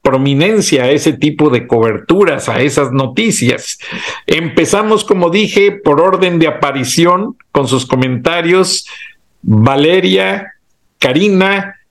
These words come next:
y Kenia. Cada una, por favor, díganos su opinión. <clears throat> Si estuvieran en esos países, eh, que hay, hubo organizaciones semejantes a Frena haciendo el esfuerzo que todas ustedes hacen,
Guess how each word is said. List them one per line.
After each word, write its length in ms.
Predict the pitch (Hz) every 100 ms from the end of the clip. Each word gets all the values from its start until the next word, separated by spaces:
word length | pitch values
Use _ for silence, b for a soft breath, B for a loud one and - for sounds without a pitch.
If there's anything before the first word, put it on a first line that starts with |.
| _
y 200 | - 143
Kenia. 560 | - 160 139 113 92 - _ _ _ _
Cada 300 | 180 190 190
una, 420 | 196 208 196 202
por 140 | 190 139
favor, 500 | 165 156 180 180 -
díganos 720 | 127 127 143 175 180 175 175
su 140 | 285 147
opinión. 640 | - 131 143 156 165 180
<clears throat> 260 | 160 147 - _
Si 140 | - 156
estuvieran 680 | 147 - 147 170 185 185 180
en 180 | 160 165
esos 400 | 175 175 160 -
países, 960 | 139 143 151 143 - 156 151 - - b b b _ _ -
eh, 760 | 135 131 131 127 131 127 123 -
que 140 | 139 139 156
hay, 160 | 139 175
hubo 320 | 170 175 180
organizaciones 960 | 180 147 147 143 135 135 151 160 156 139
semejantes 720 | 131 123 143 147 147 147 -
a 80 | 123
Frena 460 | 135 139 131 135
haciendo 580 | 139 - 120 139 156 151
el 80 | 135
esfuerzo 540 | 120 - 143 135 131
que 100 | 120
todas 460 | - 139 151 151 127
ustedes 520 | 120 - 139 131 123
hacen, 540 | 147 151 180 196 190